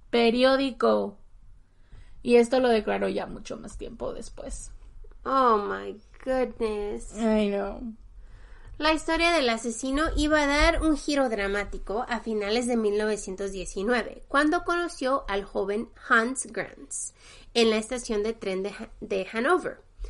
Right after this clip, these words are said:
Speaker 2: Hans, un pequeño ladrón, se había escapado de casa y ahora se ganaba la vida, pues, vendiendo ropa vieja y, pues, en la estación, ¿no?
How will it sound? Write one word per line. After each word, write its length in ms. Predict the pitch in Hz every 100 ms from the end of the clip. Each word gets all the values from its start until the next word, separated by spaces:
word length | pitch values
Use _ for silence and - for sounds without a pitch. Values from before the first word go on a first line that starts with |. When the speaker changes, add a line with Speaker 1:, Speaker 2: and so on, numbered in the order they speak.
| - - - -
Speaker 2:
Hans, 420 | 392 311 330 -
un 160 | 294 285
pequeño 400 | 302 285 277 285
ladrón, 480 | 240 202 202 208 269
se 140 | 233
había 180 | 214 240
escapado 400 | - 247 220 208
de 160 | 208 185
casa 500 | 170 165 - 226 302
y 60 |
ahora 320 | 302 294 311
se 160 | 320 330
ganaba 380 | 294 247 233 240
la 160 | 233
vida, 420 | 220 220 233 247 -
pues, 640 | 220 220 220 220 - - -
vendiendo 960 | 208 196 202 202 202 214 214 214 208
ropa 320 | 208 208 220
vieja 640 | 208 196 190 - 247 269 277
y, 480 | 233 202 202 202 202
pues, 200 | 220 226
en 80 | 254
la 80 | 277
estación, 500 | 381 370 523 285
¿no? 140 | -